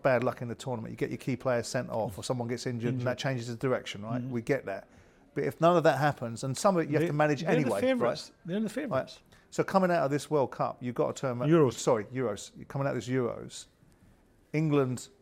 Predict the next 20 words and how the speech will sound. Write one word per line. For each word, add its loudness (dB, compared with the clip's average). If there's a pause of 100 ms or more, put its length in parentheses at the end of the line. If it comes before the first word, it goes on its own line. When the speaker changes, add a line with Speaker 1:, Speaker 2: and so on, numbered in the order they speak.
(400)
Speaker 1:
not 0
laying 2
a -2
proper -2
glove 6
on -4
this, -8
and -6
by 4
laying 0
a -4
proper -6
glove 2
on -4
it, -10
I -6
mean -6
winning -2
Speaker 2:
But -12
Speaker 1:
it, -14